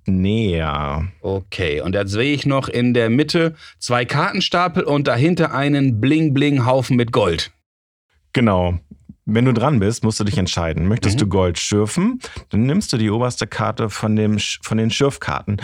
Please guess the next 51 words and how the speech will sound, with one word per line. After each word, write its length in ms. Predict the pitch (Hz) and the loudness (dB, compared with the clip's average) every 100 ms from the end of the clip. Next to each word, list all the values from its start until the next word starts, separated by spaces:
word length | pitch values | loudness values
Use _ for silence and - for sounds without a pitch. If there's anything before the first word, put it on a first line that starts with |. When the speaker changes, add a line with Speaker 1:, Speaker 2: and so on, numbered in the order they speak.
| 95 | -4
Speaker 2:
Okay. 160 | - | -2
Speaker 1:
Du 120 | 143 | 0
siehst 380 | 107 95 110 - | 2 2 -2 -2
immer, 480 | 95 131 147 170 - - | -2 0 0 0 -4 -4
wie 160 | 123 | -2
viel 180 | 113 117 | 0 -2
Goldklumpen 960 | 101 107 110 - 131 123 - 120 127 | 0 0 0 -4 -2 -2 -2 0 0
du 140 | 120 127 | -2 -4
schon 180 | - 135 | -2 -2
mal 340 | 135 135 139 123 | 0 0 0 0
Speaker 2:
Oh, 80 | |
da 140 | 107 85 | 0 0
sind 120 | 107 | 0
Speaker 1:
bekommst. 200 | 104 127 | 2 4
Speaker 2:
zwei 260 | 117 147 143 | 4 4 2
Goldklumpen. 480 | 139 139 - 117 | 2 0 0 0
Aber 120 | 110 127 | 2 0
was 120 | 135 | 0
ist 160 | 147 | -2
das 100 | 147 | -2
da 120 | 127 131 | 0 2
im 80 | |
Hintergrund? 560 | 143 156 98 101 151 - _ - | 4 2 2 2 0 -4 _ -2
Speaker 1:
Genau, 320 | 95 95 104 | 0 2 0
siehst 240 | 104 107 | -2 -2
du 60 | 107 | -2
die 100 | 104 | -2
blitzenden 400 | 101 - 107 101 | -2 -2 0 0
Augen? 360 | 87 98 113 156 | 2 0 2 4
Speaker 2:
Ja, 240 | 190 135 151 | 4 2 0
die 420 | 147 147 147 147 | 0 2 4 2
verheißen 420 | 156 147 170 170 | 2 2 2 2
nichts 180 | 170 - | 0 0
Gutes, 280 | 214 175 117 | -2 -2 -2
habe 100 | 107 | -2
ich 60 | 98 | -2
den 80 | 107 | -2
Eindruck. 380 | 101 92 92 - - | -2 -2 -6 -10 -2
Speaker 1:
Genau, 340 | 101 98 92 | 2 2 2
wenn 100 | 92 | 2
du 60 | 95 | 0
diese 260 | 92 143 107 | 0 -2 -2
Karte 280 | 95 - | -2 -4
ziehst, 480 | 85 - 107 127 - | -6 -4 -2 -4 -4
musst 320 | 95 98 - | -2 -2 -2
du 60 | 95 | -2
mit 300 | 92 92 80 | 0 0 -2
deinem 300 | 92 90 87 | -2 -2 -2
Zwerg 540 | 87 - 92 90 98 - | -4 -4 -2 -2 -4 -6
ein 320 | - 98 104 | -4 -2 0
Feld 640 | 101 - 87 87 101 143 | -2 -4 -2 -2 -2 -4